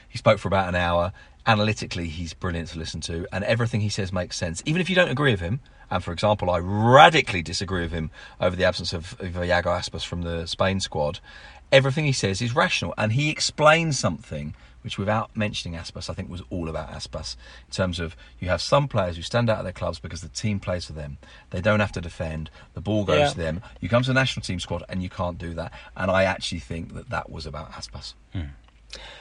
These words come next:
Speaker 2: Uh, in the Segunda, um, standout results from this weekend. Uh, Levante beaten at home one nil by Cartagena. Oviedo
Speaker 1: Oh, God,
Speaker 2: beaten
Speaker 1: no.
Speaker 2: at home one nil by, uh,
Speaker 1: Honestly,
Speaker 2: by Ibiza.
Speaker 1: they're rubbish.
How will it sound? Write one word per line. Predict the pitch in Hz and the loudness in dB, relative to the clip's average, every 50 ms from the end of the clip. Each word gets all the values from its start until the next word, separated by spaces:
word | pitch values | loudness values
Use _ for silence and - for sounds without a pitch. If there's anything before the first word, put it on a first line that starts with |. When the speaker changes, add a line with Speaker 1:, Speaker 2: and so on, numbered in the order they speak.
| - - - | -18 -8 -4
Speaker 2:
Uh, | - 120 - | -4 -2 4
in | - 156 156 160 | 4 6 6 8
the | 156 | 6
Segunda, | 147 - 151 139 123 170 180 175 160 139 123 101 95 101 - - | 6 6 4 6 6 6 8 8 8 10 10 10 10 8 6 6
um, | - 113 113 113 | 6 6 8 8
standout | 107 - - 156 151 139 139 123 | 6 8 10 10 10 12 10 10
results | 123 117 127 127 120 107 - | 10 10 10 8 8 8 4
from | 123 123 | 4 4
this | 123 110 - 131 | 4 4 4 4
weekend. | 127 113 - 135 131 127 123 123 120 110 - - - | 2 4 6 6 6 6 6 4 2 0 0 2 4
Uh, | 113 | 6
Levante | 113 120 117 143 151 151 143 - 165 156 | 8 10 10 12 10 10 10 8 8 8
beaten | 127 - 165 170 156 160 156 156 | 8 8 8 8 8 8 10 10
at | 139 131 | 10 10
home | 143 156 170 160 | 10 8 8 8
one | 151 151 151 151 | 8 8 8 8
nil | 160 156 143 | 6 4 6
by | 127 131 123 | 6 6 6
Cartagena. | 117 - 135 120 110 - 113 98 - 117 120 123 131 147 - - - - | 6 6 6 6 6 6 4 6 6 4 6 6 6 4 4 0 0 8
Oviedo | 147 147 135 147 151 156 165 170 135 131 117 98 90 87 87 90 | 8 8 10 12 12 12 12 10 10 10 10 10 10 6 2 0
Speaker 1:
Oh, | 107 107 101 90 - - | -2 -2 -2 -4 -6 -8
God, | - 85 80 80 | -8 -8 -4 6
Speaker 2:
beaten | - 131 131 123 117 120 | 8 8 10 10 10 12
Speaker 1:
no. | 120 | 10
Speaker 2:
at | 110 | 10
home | 101 117 110 110 113 110 | 10 10 8 8 8 8
one | 113 113 113 | 8 8 10
nil | 113 117 113 | 8 8 8
by, | 113 - 120 113 113 107 107 107 104 | 8 10 10 10 12 12 12 12 12
uh, | 104 | 12
Speaker 1:
Honestly, | 101 104 110 117 123 117 | 10 10 8 6 6 8
Speaker 2:
by | 113 110 107 107 107 | 8 10 10 10 8
Ibiza. | 101 131 127 131 123 - | 8 6 6 6 6 6
Speaker 1:
they're | - 117 127 117 101 | 6 6 8 8 4
rubbish. | 92 87 87 90 98 104 95 - - - - - - | 0 -4 -4 0 2 2 2 2 -2 -6 -4 -4 -4